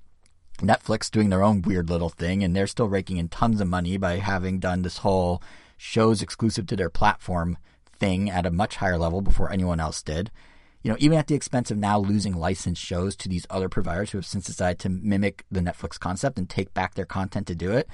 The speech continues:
like, Netflix is still thriving 'cause they built out so many I Ps in their favor.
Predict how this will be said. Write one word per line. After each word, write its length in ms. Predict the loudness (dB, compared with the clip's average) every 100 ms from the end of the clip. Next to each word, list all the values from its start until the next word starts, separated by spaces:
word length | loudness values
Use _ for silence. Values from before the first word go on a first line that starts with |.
| -14 -6
like, 120 | -2
Netflix 380 | -2 -2 -6 -6
is 80 | -6
still 160 | -6
thriving 320 | 0 4 4 2
'cause 140 | -2
they 100 | -2
built 400 | -2 0 -2 -2 0
out 280 | 2 0 -2
so 200 | -2 0
many 240 | 0 -2
I 120 | -4
Ps 260 | -4 -4 -4
in 80 | -6
their 100 | -4
favor. 420 | -2 -2 -2